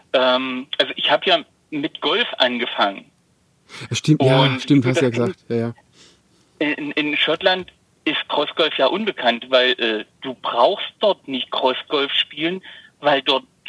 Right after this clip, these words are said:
Speaker 1: jeder überall spielen kann. Es sei denn, du hast hier so einen höchst privaten Golfplatz, wo du nur als, äh, Mitglied, äh,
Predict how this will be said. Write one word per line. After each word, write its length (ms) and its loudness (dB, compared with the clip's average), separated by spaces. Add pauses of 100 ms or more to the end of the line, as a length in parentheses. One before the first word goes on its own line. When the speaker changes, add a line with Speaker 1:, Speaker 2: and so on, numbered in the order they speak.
(340)
Speaker 1:
jeder 720 2
überall 460 2
spielen 440 -4
kann. 260 -2 (380)
Es 160 -2
sei 100 4
denn, 140 -2
du 100 -2
hast 180 2
hier 140 -2
so 80 -2
einen 200 -2
höchst 280 -2 (120)
privaten 560 0
Golfplatz, 520 0 (600)
wo 100 -2
du 120 -6
nur 180 2
als, 180 2 (160)
äh, 240 2
Mitglied, 460 -6 (260)
äh, 360 0